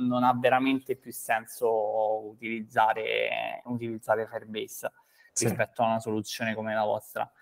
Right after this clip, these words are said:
Speaker 1: E
Speaker 2: Sì,
Speaker 1: poi,
Speaker 2: sì.
Speaker 1: eh, altra cosa interessante è che oltre alla community, eh,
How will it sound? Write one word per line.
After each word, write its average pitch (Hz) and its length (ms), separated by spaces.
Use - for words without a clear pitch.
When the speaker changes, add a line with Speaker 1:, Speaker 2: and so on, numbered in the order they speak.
Speaker 1:
E 120 140
Speaker 2:
Sì, - 80
Speaker 1:
poi, 147 220
Speaker 2:
sì. 139 60
Speaker 1:
eh, 117 160
altra 131 600
cosa 131 220
interessante 127 1000
è 135 220
che 127 380
oltre 147 320
alla 135 140
community, 131 960
eh, 113 600